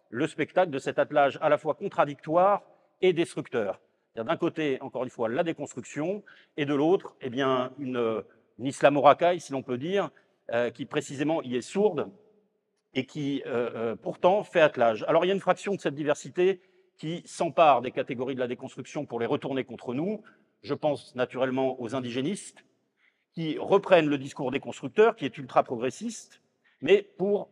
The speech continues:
le faire servir à ce que les Américains appellent leur agenda, c'est-à-dire leur propre projet politique. Euh, alors avec plus ou moins de subtilité, hein, Ouria Boutelja, euh, dont vous avez sans doute entendu parler,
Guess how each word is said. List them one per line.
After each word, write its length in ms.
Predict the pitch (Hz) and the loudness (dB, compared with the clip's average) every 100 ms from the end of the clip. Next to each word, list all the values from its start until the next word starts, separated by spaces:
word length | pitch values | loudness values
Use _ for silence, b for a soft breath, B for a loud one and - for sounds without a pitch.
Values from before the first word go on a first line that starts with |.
| _ | _
le 160 | 135 156 | -6 -2
faire 200 | 175 - | -2 0
servir 420 | 147 120 175 196 | 0 2 2 2
à 80 | 127 | 0
ce 120 | - | -4
que 320 | - 123 113 98 | -4 -2 -2 -6
les 160 | 101 104 | -10 -8
Américains 320 | 104 113 165 | -6 -4 -2
appellent 280 | 139 151 135 | 0 0 0
leur 160 | 117 | 4
agenda, 500 | 143 147 139 123 - _ | 4 4 2 0 -2 _
c'est-à-dire 320 | 104 98 104 | -14 -6 -4
leur 140 | 107 | -4
propre 340 | - 147 - 104 | 2 0 0 -10
projet 340 | - 110 143 | -8 -6 -4
politique. 540 | 139 123 113 98 - _ _ _ _ _ _ _ | -4 -6 -8 -18 -20 _ _ _ _ _ _ _
Euh, 240 | 127 135 139 | 4 6 6
alors 180 | 139 151 | 6 6
avec 180 | 160 - | 2 -2
plus 200 | 180 170 | -6 -4
ou 60 | |
moins 240 | 160 180 170 | 0 0 2
de 80 | |
subtilité, 640 | 151 160 - 151 151 139 127 | -2 -6 -10 -8 -4 -2 0
hein, 160 | 123 | 2
Ouria 280 | 139 143 151 | 0 2 2
Boutelja, 680 | 139 135 135 143 139 123 110 _ | 0 -4 -6 2 2 2 -2 _
euh, 80 | 110 | -10
dont 140 | 110 | -8
vous 80 | 110 | -4
avez 180 | 117 123 | -4 -4
sans 160 | 131 123 | -6 -8
doute 180 | 123 | -8
entendu 280 | 113 113 107 | -8 -8 -8
parler, 460 | 120 123 165 196 | -2 -2 2 0